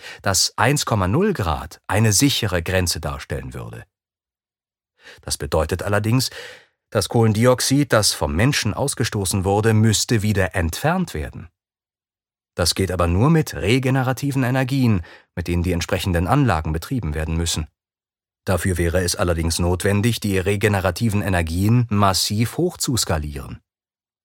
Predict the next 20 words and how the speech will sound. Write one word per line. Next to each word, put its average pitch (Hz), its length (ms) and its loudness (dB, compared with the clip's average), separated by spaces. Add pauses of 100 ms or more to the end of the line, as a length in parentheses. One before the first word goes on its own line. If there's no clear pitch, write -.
(800)
Das 135 160 2
ist 117 200 -2
selbstverständlich 104 800 2
nicht 113 280 2
das, 101 240 2
was 95 160 2
die 87 160 -4
Ölindustrie 95 840 -2
will. 82 240 0 (760)
Sie 175 240 0
sieht 160 220 2
in 131 140 4
Klimaschutzmaßnahmen 113 1080 2
lediglich 117 460 0
eine 92 140 2
Möglichkeit, 92 720 0
weiterhin 104 540 2
Emissionen 87 760 0
zu - 140 -4
verursachen. 73 680 -6